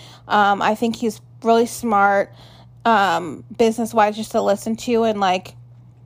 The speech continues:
I find him to be a lot more mature than his brother and a lot more bearable than Jake Paul, who's his brother. Um, <laughs> and I don't know, it's just really, really interesting. He had a slap video, um,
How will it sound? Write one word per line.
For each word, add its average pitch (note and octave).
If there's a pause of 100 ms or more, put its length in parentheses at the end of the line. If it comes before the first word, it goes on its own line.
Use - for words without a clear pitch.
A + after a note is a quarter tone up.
(880)
I C4
find C4+
him B3+
to A#3+
be A#3
a A#3
lot G#3+
more A3+
mature G3+
than G3+
his G#3
brother G#3+
and A3+
a E3+
lot G3
more G#3
bearable A3+
than B3
Jake G3
Paul, G#3+
who's B3+
his A3+
brother. C#4 (640)
Um, A3
<laughs> -
and C#4
I A#3+
don't F4+
know, F#4
it's A#3
just -
really, D4+
really D4+
interesting. C4 (300)
He C#4
had D#4+
a E4
slap A#3
video, F3 (440)
um, G3